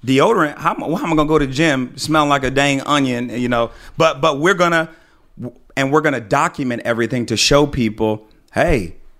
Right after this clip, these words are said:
here are the options of healthy living. Guess what? I'm the, I'll show you.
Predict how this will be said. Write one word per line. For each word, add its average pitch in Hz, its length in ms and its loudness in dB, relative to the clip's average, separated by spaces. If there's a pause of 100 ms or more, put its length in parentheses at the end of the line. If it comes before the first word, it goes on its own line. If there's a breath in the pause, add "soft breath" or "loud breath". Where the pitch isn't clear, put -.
(320)
here 165 260 0
are 165 60 2
the 147 160 0
options 135 300 -2
of 117 100 -4
healthy 123 280 -2
living. 110 320 0
Guess 110 240 0
what? 107 240 -2
I'm 123 180 0
the, 117 140 -6 (100)
I'll 120 160 2
show 123 280 -4
you. 92 220 -8